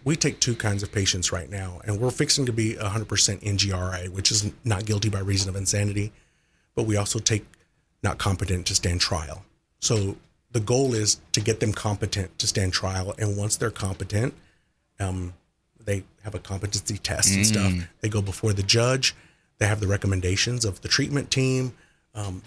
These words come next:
Speaker 1: ultimately, the judge has the last say if they're gonna go or not. And when they do, they'll say, like, "Well, you have to, you know, go to a halfway house, or you have to receive treatment." You have, there's a lot of outpatient steps that they have to take, um,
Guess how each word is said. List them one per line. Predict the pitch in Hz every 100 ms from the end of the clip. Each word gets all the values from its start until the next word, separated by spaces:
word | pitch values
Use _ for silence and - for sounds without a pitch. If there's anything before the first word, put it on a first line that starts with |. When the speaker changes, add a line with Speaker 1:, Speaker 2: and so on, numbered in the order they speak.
| -
Speaker 1:
ultimately, | 123 143 139 127 123
the | 107
judge | 95 107 113 117 -
has | - 104
the | 101
last | 98 98 -
say | - 95 90 - -
if | 92 -
they're | 104
gonna | 92 90
go | 90 92
or | 92 98
not. | 85 - - _ _ _ _ _ _
And | - 107 98
when | 101 104
they | 101
do, | 95 139 117
they'll | 104
say, | 95 - 101
like, | 95 92
"Well, | 117 117 113 -
you | 110
have | 104 104
to, | 98 92 - _ _ _ _ -
you | 95
know, | 90
go | 95
to | 92
a |
halfway | 90 104 117
house, | 101 107 110 120 -
or | 113
you | 104
have | 104
to | - 95
receive | 98 - 104
treatment." | - 139 143 139 143
You | -
have, | 110 -
there's | 107 104
a |
lot | 101 113
of |
outpatient | 110 107 - 117 110 110
steps | - - 101 -
that | 107 -
they | 104
have | 98 -
to |
take, | 98 110 98 - _ _ _ _ _
um, | - 98 92